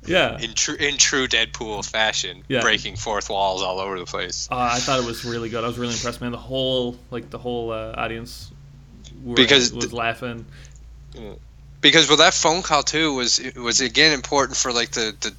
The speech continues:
Speaker 2: Deadpool criteria of breaking fourth walls, and that the, uh, the costume designer he calls is actually the costume designer for the movie.
Speaker 1: Yeah,
Speaker 2: And the
Speaker 1: like,
Speaker 2: reason
Speaker 1: he knows he's in a movie.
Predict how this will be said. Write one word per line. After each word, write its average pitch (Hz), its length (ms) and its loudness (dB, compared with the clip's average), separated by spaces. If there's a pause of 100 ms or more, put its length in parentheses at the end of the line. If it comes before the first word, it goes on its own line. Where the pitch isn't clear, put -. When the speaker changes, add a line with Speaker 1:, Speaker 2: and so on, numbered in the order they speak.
(180)
Speaker 2:
Deadpool 113 760 2 (1500)
criteria 123 640 4
of 101 120 -10
breaking 117 320 -4
fourth 110 320 -4
walls, 117 320 4
and 110 120 -4
that 107 240 2
the, 101 360 -4 (600)
uh, 95 400 6
the 104 160 -8
costume 127 440 4
designer 113 360 -2
he 104 140 -10
calls 127 380 -2
is 104 120 -4
actually 113 340 0
the 104 80 -4
costume 113 420 0
designer 107 460 0
for 107 160 -6
the 101 80 -12
movie. 101 460 0 (960)
Speaker 1:
Yeah, 170 200 8
Speaker 2:
And 120 80 4
the 127 40 6
Speaker 1:
like, 120 60 4
Speaker 2:
reason 139 220 8
Speaker 1:
he 151 60 6
knows 147 200 2
he's 135 160 0
in 127 80 -4
a 120 40 -4
movie. 120 380 -8